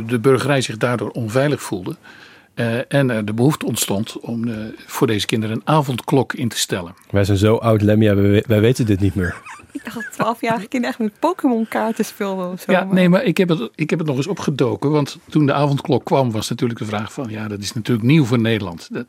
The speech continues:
Speaker 1: is helemaal niet nieuw. We hebben dit gewoon in de wet, eh, opgeschreven, dat we een avondklok voor kinderen moeten kunnen instellen. Volgens mij is het nog nooit gebeurd, hoor, sindsdien. Want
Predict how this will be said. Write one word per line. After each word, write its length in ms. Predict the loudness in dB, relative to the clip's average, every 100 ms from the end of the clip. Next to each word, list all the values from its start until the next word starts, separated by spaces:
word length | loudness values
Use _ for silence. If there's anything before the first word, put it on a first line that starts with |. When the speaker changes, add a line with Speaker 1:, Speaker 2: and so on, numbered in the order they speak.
| -10
Speaker 1:
is 160 | -4 -2
helemaal 260 | 2 2
niet 200 | 2 0
nieuw. 260 | 2 4 2 -2
We 80 | -2
hebben 220 | 0 0
dit 180 | -2 -6
gewoon 200 | -4 -4
in 120 | -2
de 60 | 0
wet, 300 | 0 0 -8 _ _
eh, 100 | -4 -2 -2
opgeschreven, 640 | -4 -6 -4 -2 -2 -4
dat 160 | -8 -6
we 80 | -6
een 160 | -4
avondklok 500 | -2 -2 -2 0 -2
voor 120 | -2
kinderen 340 | 0 2 2 0 -8 -8
moeten 220 | 0 2 2
kunnen 240 | -2 -2
instellen. 440 | -2 -4 -6 -8 -10 -20 -20 -20 -16
Volgens 260 | -4 0 2
mij 80 | 2
is 80 |
het 100 | 2
nog 240 | 0 2 4
nooit 240 | 2 2
gebeurd, 320 | 2 2 2
hoor, 140 | 0 -4
sindsdien. 500 | -2 -2 0 0 0
Want 200 | -2